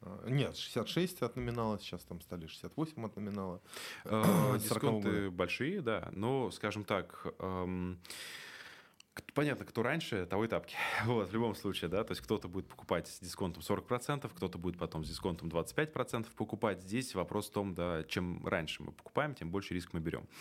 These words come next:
Speaker 2: Э, можно попробовать рискнуть и сейчас, и если вдруг этот, э, человек окажется прав, и мы сейчас на пике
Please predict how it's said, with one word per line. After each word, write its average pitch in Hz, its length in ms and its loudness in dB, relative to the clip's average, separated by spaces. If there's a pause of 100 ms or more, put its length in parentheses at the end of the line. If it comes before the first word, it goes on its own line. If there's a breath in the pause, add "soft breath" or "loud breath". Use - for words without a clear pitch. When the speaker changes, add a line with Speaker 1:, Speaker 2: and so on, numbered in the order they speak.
(400 loud breath)
Speaker 2:
Э, 87 160 2
можно 113 400 2
попробовать 107 420 2
рискнуть 107 320 0
и 101 40 -6
сейчас, 98 580 0
и - 160 -6
если 92 340 0
вдруг 95 340 0
этот, 85 280 -2
э, 85 120 0
человек 82 440 0
окажется 82 400 -2
прав, 95 320 2
и 82 40 -4
мы 85 140 -2
сейчас - 280 -8
на 87 100 0
пике - 400 -4